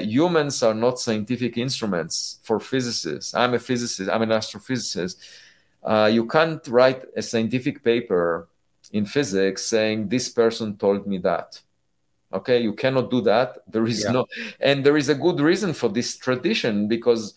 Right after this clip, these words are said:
Speaker 1: people very often have hallucinations. I mean, they are sincere. They tell you that they, uh, felt or, or had some, uh, experiences. They are sincere about it, I have no doubt, but humans can easily be fooled.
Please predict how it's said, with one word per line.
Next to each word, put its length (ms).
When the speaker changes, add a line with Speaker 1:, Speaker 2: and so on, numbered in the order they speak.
Speaker 1:
people 340
very 280
often 280
have 200
hallucinations. 880
I 60
mean, 180
they 80
are 140
sincere. 640
They 160
tell 260
you 400
that 300
they, 400
uh, 260
felt 600
or, 280
or 260
had 380
some, 420
uh, 320
experiences. 960
They 260
are 100
sincere 500
about 300
it, 140
I 80
have 160
no 240
doubt, 480
but 300
humans 340
can 260
easily 380
be 180
fooled. 520